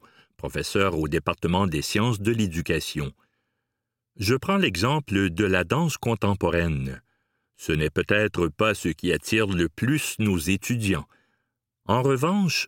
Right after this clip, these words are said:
si on leur offre des billets de spectacle, peut-être que ça peut piquer leur curiosité. Le projet médiateur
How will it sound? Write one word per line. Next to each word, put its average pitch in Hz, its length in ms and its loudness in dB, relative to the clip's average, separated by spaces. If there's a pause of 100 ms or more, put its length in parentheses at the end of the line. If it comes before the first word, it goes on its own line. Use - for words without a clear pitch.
(120)
si - 180 -2
on 90 80 4
leur 80 200 2
offre 104 320 0
des 80 240 0
billets 90 280 0
de 82 120 -2
spectacle, 85 880 -2 (280)
peut-être 98 760 0
que 110 180 -2
ça 92 200 0
peut 92 180 -2
piquer 131 440 0
leur 143 280 -2
curiosité. 104 920 -2 (1080)
Le 123 240 4
projet 139 520 0 (100)
médiateur 101 800 0